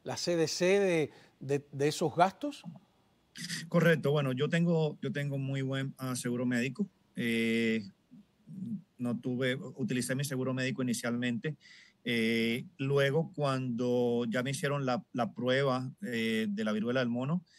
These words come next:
Speaker 2: eh, fue todo a través del Departamento de Salud y ellos tomaron, eh, cargo de todo. Yo no tuve que pagar, eh, un deducible o un copago, absolutamente nada.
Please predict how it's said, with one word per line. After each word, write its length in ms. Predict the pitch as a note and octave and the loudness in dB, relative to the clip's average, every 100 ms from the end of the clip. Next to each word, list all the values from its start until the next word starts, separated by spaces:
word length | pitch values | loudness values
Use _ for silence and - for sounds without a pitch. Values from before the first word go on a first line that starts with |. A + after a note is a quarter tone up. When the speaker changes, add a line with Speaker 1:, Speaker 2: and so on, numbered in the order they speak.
| - - _ | -20 -20 _
Speaker 2:
eh, 120 | B2 B2 | -4 -4
fue 260 | B2 C3 | -2 -2
todo 220 | B2 C#3 | 2 2
a 40 | C#3+ | 2
través 380 | B2+ B2 A#2+ A2+ | 2 2 0 0
del 180 | C3 | -2
Departamento 600 | A#2+ A2+ G2+ A2 A#2+ A2 | 0 -2 0 0 0 0
de 80 | A2+ | -2
Salud 300 | G#2 G2+ F#2+ - | -2 0 0 -2
y 200 | B2 A#2+ | -2 0
ellos 260 | A#2 B2+ B2 | 2 0 -2
tomaron, 680 | A2+ A2+ A2+ A#2 A#2+ C3 - | -2 2 2 2 0 -4 -6
eh, 260 | A#2+ A2 F#2 | -2 -2 0
cargo 320 | A2+ G#2+ A2+ | -2 0 -2
de 60 | |
todo. 320 | G2 A2 G#2 G2 | -2 -2 0 2
Yo 180 | G#2 | 2
no 160 | G#2+ A2 | 2 0
tuve 240 | A2 A#2 | -2 -4
que 100 | G#2+ | -4
pagar, 600 | G#2 G#2+ G#2 G#2+ A2 G#2 - - | -4 -4 -2 0 0 -2 -6 -6
eh, 180 | G#2 | -4
un 120 | A2 A2 | 0 0
deducible 640 | A2 G2+ A#2+ A#2+ A2 A2 | 0 0 0 2 2 2
o 60 | G#2+ | 2
un 140 | G#2 | 0
copago, 440 | G#2+ G2 G#2+ G#2+ | -2 -2 -2 0
absolutamente 680 | A2 - G#2 G#2 A2 G#2+ G#2+ | -4 -4 -4 -2 -2 -2 0
nada. 240 | G2 F#2+ | 0 -2